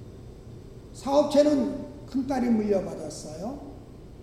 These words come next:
그 장로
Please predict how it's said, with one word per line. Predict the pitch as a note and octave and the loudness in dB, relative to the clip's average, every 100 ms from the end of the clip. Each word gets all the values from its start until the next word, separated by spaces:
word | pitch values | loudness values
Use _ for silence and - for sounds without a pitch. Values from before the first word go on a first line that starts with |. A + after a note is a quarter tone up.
| - - - - - - - - - - - - - - - - | -18 -18 -18 -18 -16 -16 -16 -18 -18 -18 -16 -18 -18 -18 -18 -4
그 | C#4 B3+ G3+ - - - - | 0 2 0 -2 -10 -14 -16
장로 | - G3 G#3+ A#3+ A#3 F3+ - - | -10 -2 2 4 2 -2 -8 -12